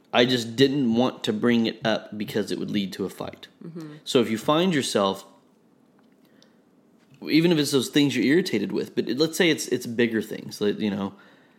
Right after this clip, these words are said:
Speaker 1: I, I think on one hand, yeah, it's, it may be unfair to be like, you know, they, they sneeze loud, they, you know, do this, they do that, something that they maybe can help, but it's not really that big of a deal,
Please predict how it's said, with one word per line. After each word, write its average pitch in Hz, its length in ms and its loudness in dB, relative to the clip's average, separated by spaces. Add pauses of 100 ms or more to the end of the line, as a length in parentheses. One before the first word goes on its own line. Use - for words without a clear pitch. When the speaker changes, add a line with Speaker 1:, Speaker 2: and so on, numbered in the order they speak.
(360)
Speaker 1:
I, 123 360 2
I 135 40 2
think 151 260 0
on 127 180 2
one 139 140 4
hand, 131 300 0
yeah, 107 180 4
it's, - 420 -6
it 110 220 -2
may 120 180 4
be 117 140 4
unfair 104 360 0
to 101 80 -2
be 101 160 -2
like, 95 440 -4
you 107 120 -8
know, 98 140 -6
they, 95 260 -4 (1200)
they 98 340 -4 (360)
sneeze 110 400 -2
loud, 101 380 -2
they, 98 260 -2 (220)
you 101 140 -8
know, 95 160 -6
do 104 240 0
this, 101 220 0
they 104 140 -6
do 104 160 0
that, 101 300 0
something 107 320 0
that 95 120 -6
they 95 280 -2 (420)
maybe 226 380 2
can 170 200 0
help, 147 280 2
but 117 100 2
it's 107 120 -4
not 120 180 2
really 101 220 2
that 95 220 0
big 95 160 0
of 95 60 -6
a 95 40 -6
deal, 101 300 0